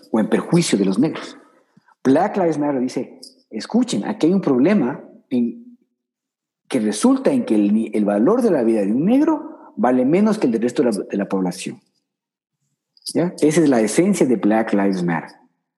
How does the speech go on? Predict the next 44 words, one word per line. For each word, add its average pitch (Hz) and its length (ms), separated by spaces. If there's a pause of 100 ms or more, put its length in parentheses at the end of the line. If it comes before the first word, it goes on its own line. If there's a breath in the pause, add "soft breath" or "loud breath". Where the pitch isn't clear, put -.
(800)
Y 139 220
esa 208 440
diferencia 180 720
en 104 180
que 104 120
Black 135 340
Lives 104 320
están 101 320
por 95 180
debajo 117 840 (220)
del, 95 480
el, 95 180
el 101 180
valor 117 320
de 139 60
una 127 140
vida 113 240
negra 98 240
está 101 220
por 95 140
debajo 127 320
del 104 120
valor 98 340
de 101 60
una 104 160
vida 110 160
de 101 80
otras 151 180
razas, 214 360 (400 loud breath)
esa 135 280
diferencia 117 640 (200 loud breath)
hay 98 140
que 101 140
reconocer 92 580
que 110 100
exi-, - 220
ese 113 160
es 107 80 (200)
el 87 80
planteamiento - 520
de 185 60
Black 185 160
Lives 90 160
Matter. - 160